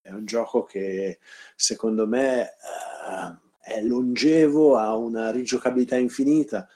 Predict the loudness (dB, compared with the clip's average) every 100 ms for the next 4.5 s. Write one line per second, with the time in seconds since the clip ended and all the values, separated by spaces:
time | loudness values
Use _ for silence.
0 | _ -2 0 0 0 2 2 0 0 -4
1 | -4 -6 -6 -4 -4 -4 -8 -6 -4 -4
2 | -4 -4 -4 0 0 0 -6 -6 -4 -4
3 | -4 -8 -10 -10 -10 -6 -6 -6 -8 -10
4 | -4 0 0 0 -4